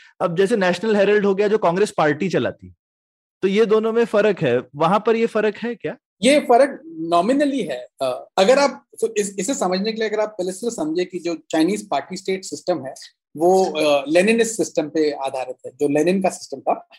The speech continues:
Speaker 2: उसमें basically, अ, सबसे जरूरी बात लेनिनिस्ट सिस्टम की ये होती है कि जो पार्टी होती है, वो सेंट्रल होती है।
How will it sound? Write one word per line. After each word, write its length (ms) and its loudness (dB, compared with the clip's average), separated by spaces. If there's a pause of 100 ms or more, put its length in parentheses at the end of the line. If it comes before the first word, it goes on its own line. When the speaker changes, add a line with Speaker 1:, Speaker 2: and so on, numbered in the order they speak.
(260)
Speaker 2:
उसमें 240 4
basically, 680 2 (120)
अ, 380 2 (260)
सबसे 320 2
जरूरी 380 2
बात 260 0
लेनिनिस्ट 280 -4
सिस्टम 280 -8
की 220 -10
ये 80 -2
होती 280 -10
है 80 -10
कि 140 -18
जो 160 -2
पार्टी 460 -4
होती 360 -6
है, 120 -18 (480)
वो 480 6 (160)
सेंट्रल 420 0
होती 300 -12
है। 160 -20